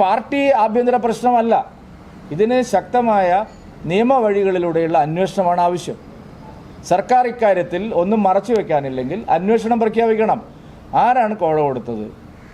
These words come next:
കോഴ വാങ്ങിയത് ആർക്കു വേണ്ടിയാണ്? കോഴ വാങ്ങിയത് ഏരിയ കമ്മിറ്റി അംഗമാണെന്ന് അവർ തന്നെ സമ്മതിക്കുന്നു. അങ്ങനെയാണെങ്കിൽ ഈ കോഴ ഏരിയ കമ്മിറ്റി അംഗത്തിന് എങ്ങനെ ഇത് സാധിപ്പിച്ചു കൊടുക്കാൻ സാധിക്കും?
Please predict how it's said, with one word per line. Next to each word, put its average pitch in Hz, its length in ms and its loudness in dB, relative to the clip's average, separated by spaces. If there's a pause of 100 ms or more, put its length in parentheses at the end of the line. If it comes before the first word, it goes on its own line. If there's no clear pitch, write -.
(160)
കോഴ 220 240 2
വാങ്ങിയത് 214 460 2
ആർക്കു 175 380 2
വേണ്ടിയാണ്? 107 520 -4 (1600)
കോഴ 233 260 2
വാങ്ങിയത് 240 540 2
ഏരിയ 226 440 2
കമ്മിറ്റി 214 260 -2
അംഗമാണെന്ന് 185 580 0
അവർ 202 300 2
തന്നെ 214 240 0
സമ്മതിക്കുന്നു. 147 600 -4 (560)
അങ്ങനെയാണെങ്കിൽ 196 640 0
ഈ 214 100 0
കോഴ 165 360 0 (240)
ഏരിയ 233 400 2
കമ്മിറ്റി 202 280 -2
അംഗത്തിന് 170 380 -2
എങ്ങനെ 160 280 -2
ഇത് 151 160 -4
സാധിപ്പിച്ചു 143 480 -2
കൊടുക്കാൻ 131 320 -2
സാധിക്കും? 113 420 -6